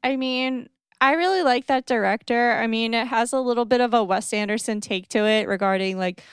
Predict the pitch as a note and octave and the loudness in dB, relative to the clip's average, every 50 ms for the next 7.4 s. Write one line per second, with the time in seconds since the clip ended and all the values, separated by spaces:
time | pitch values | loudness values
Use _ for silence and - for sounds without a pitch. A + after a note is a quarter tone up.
0 | - _ _ - C4+ C4 C4 C4+ C#4 - D4+ C4+ - - - D4+ B3 B3 A#3+ A#3+ | -20 _ _ -2 0 0 2 0 2 2 0 -2 -2 -2 0 2 2 4 4 2
1 | A#3 B3+ - - A3 A3 - - G3+ G3 G3 F3+ - G3 G3 - - A3+ G#3+ G#3+ | 0 0 -2 -4 -6 -6 -4 -4 -4 -4 -6 -6 -6 -6 -6 -4 0 0 2 2
2 | G#3+ A3 G#3+ G3+ G3+ A3 - - A3 F#3+ F#3+ F#3 F#3 F#3+ F#3+ F#3 F#3+ F#3+ F#3 F#3 | 2 2 2 2 2 0 0 -2 -2 -2 -2 0 0 0 0 0 0 0 -2 -2
3 | F#3 F3+ - - - _ - _ _ _ _ _ _ - A#3 A3+ A3+ A3+ A3+ A3 | -4 -6 -8 -10 -10 _ -20 _ _ _ _ _ _ 4 6 6 6 4 4 2
4 | - - - A#3+ A#3+ B3+ B3+ C4 B3+ C4 C4 C4 B3+ B3+ A#3 A3+ A3 A3+ A3+ A#3+ | 0 4 6 6 8 8 6 6 4 4 4 2 2 0 -2 0 2 2 4 4
5 | A#3 A#3 A3 F#3 - A#3+ A3 G#3+ A3+ - - A3 G#3+ G#3+ G#3 G#3+ G#3+ G#3 - G#3 | 4 4 2 2 0 0 2 2 0 0 0 2 2 2 2 0 0 -2 -2 -4
6 | G3+ G3 F#3+ - - - G#3 G3+ G#3+ A3 G#3+ A3 A3+ A3+ A3 A3 A3 A3 - - | -4 -4 -4 -4 -2 -2 0 0 0 0 2 2 2 2 2 2 0 -2 -4 -4
7 | - G#3+ G3+ G3 G3 G3 F#3 | -2 -2 0 0 0 -2 -4